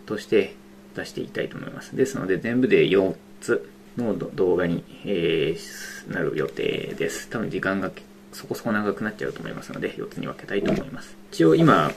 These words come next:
こう、あの、自己採点の結果が見えてるんですけれど、合格している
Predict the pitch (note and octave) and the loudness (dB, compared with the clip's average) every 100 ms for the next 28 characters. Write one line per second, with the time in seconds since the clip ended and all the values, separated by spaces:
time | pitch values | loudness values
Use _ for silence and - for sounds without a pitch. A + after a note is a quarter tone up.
0 | - F#2 F2+ D#2+ - - - G2+ F2+ F2+ | 0 4 4 2 0 -10 -10 -6 -4 -4
1 | F2+ - G2+ G#2+ G2 - - - - - | -6 -6 0 4 4 0 -8 -8 -8 -8
2 | - - C2 A#1+ - - - F#2+ F2+ - | -8 -6 -2 -2 -2 -8 -8 -4 -4 -2
3 | C#2 C2 - - - - F#2+ F2 - - | -4 -6 -10 -12 -10 -4 -2 -2 -4 -12
4 | - - F#2+ F#2 - - - - F2 F2+ | -16 -6 -2 -2 -4 -6 -6 -4 -2 -2
5 | - | -2